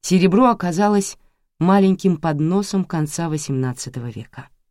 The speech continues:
вроде тех, на которых состоятельные люди оставляли свои визитные карточки,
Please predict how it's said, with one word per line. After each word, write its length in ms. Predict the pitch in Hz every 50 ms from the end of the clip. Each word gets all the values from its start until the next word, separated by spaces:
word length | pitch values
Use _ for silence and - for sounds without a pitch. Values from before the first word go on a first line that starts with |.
| _ _ _ _ -
вроде 360 | - 180 220 240 208 175 180
тех, 300 | 151 - - 254 262 -
на 120 | 160 151 147
которых 440 | - 147 147 208 214 202 196 - - - _ _
состоятельные 920 | - - 180 - - 175 170 180 190 180 - - 143 143 139 139 135 135 139
люди 420 | 147 175 233 247 175 139 113 - - - _ _ _ _ _
оставляли 500 | - 180 180 - - 220 269 285 262 254
свои 280 | 226 - 220 208 202 190
визитные 420 | 196 190 208 202 202 214 226 220
карточки, 760 | 220 - 262 233 160 127 - - 101 - - - - - _